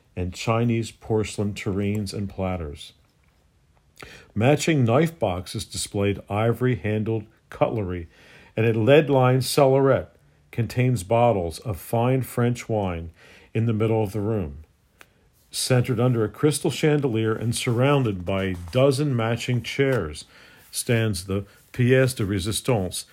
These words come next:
a twelve-foot mahogany dining table. When you are seated at the table, however, its gorgeous expanse of wood remains concealed until just before the dessert course,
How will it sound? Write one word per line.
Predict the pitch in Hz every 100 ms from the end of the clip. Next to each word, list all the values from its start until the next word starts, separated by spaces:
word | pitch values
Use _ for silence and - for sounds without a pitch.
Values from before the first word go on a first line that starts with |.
| - - -
a | 98
twelve-foot | - - 113 127 135 147 143 - - - 123 123 120
mahogany | 131 104 95 113 113 107 117
dining | 98 104 101 101 98
table. | - 87 71 80 92 _ _ _ _ _ _ _ _ _ - - - -
When | 127
you | 139 165
are |
seated | - - 180
at | 143 113
the | 98
table, | - 143 127 110 90 98 _ -
however, | - 117 123 110 90
its | - 104 -
gorgeous | - 113 123 135 131
expanse | 131 - - 110 107 -
of | 90
wood | 98 92
remains | 90 90 92 90 -
concealed | 95 85 - 117 92 82 - - - - -
until | 98 - 98
just | - 123 -
before | 104 - 110 101
the | 92
dessert | 87 82 92 87
course, | - 104 82 73 - -